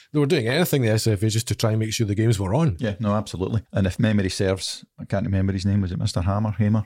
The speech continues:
Speaker 1: Yep.
Speaker 2: Had an absolute howler,
Speaker 1: <laughs>
Speaker 2: um,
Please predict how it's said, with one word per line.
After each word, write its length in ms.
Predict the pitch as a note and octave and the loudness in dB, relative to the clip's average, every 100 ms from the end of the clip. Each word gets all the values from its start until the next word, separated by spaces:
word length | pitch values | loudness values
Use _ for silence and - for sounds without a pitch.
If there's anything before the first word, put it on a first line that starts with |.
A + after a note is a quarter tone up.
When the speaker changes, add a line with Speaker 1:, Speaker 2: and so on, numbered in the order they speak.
| - | -2
Speaker 1:
Yep. 200 | C3 - - - | -4 -4 -10 -20
Speaker 2:
Had 260 | - F#2+ D#2+ | -4 -2 0
an 160 | F2 F2 - _ | -2 -2 -8 _
absolute 1000 | G#2+ A2 G#2 - - - F#2+ F2 F#2+ - - | 0 2 0 -4 -6 -2 -2 0 0 -2 -6
howler, 640 | - - E2 G#2 G#2+ G#2 D#2 | -12 -6 0 0 2 0 -2
Speaker 1:
<laughs> 260 | - B2+ - | -4 -6 -2
Speaker 2:
um, 500 | G2 F2+ E2+ E2+ | 0 0 0 -2